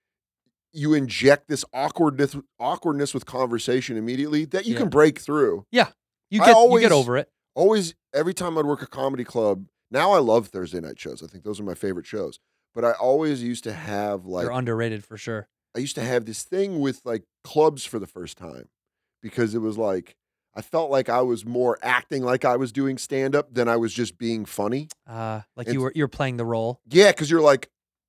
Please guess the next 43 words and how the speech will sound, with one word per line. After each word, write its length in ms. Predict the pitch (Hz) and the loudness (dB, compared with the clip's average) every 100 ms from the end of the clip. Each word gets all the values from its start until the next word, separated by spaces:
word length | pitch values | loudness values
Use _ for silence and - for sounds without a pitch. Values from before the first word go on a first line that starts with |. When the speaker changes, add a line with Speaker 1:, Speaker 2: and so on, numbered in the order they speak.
| _ 131 - | _ -20 -20
Speaker 1:
"This 260 | _ 190 196 | _ -6 -4
is 120 | 202 | 0
how 180 | 185 196 | 2 4
I 120 | 190 | 4
look 220 | 202 180 | 6 4
in 120 | 170 151 | 4 2
this 180 | 147 | 2
room 200 | 151 151 139 | 4 2 4
doing 280 | 143 127 | 4 4
these 200 | 120 110 | 0 -4
jokes." 380 | 98 98 80 - 135 | -2 -4 -4 -8 -6
Speaker 2:
<laughs> 60 | |
Right. 400 | 151 123 120 - _ _ _ _ _ _ _ | -6 -8 -14 -20 _ _ _ _ _ _ _
Speaker 1:
As 160 | 131 | -4
opposed 380 | 135 131 156 156 | -4 2 2 2
to, 60 | 151 | 0
like, 280 | 139 131 - _ _ _ | 0 0 -4 _ _ _
how 100 | 143 | -4
comfortable 440 | 147 170 170 165 147 | 0 0 -2 -4 -4
you 260 | 113 135 | -2 2
are 180 | 123 120 | 4 4
at 120 | 113 | 4
the 60 | - | -2
store. 440 | - 123 107 78 - _ | -10 -4 -2 -4 -8 _
Speaker 2:
Yeah. 160 | 135 110 | -6 -4
Speaker 1:
Or 80 | |
how 220 | 117 127 123 | 0 2 2
I 100 | 123 | 0
feel 200 | 139 123 | -2 -4
at 80 | 117 | -4
the 60 | |
cellar 340 | 107 - 123 101 | -4 2 4 2
or 60 | 90 | -2
the 100 | 92 | -6
stand, 420 | - 113 92 - _ _ _ | -4 -4 -4 -10 _ _ _
where 100 | - | -12
you 60 | 101 | -10
just 180 | 98 - | -10 0
walk 320 | 110 117 - | 2 2 0
in 140 | 123 95 | -6 -6
and 100 | 78 | -10
you're 100 | 69 | -14
like, 180 | 71 | -16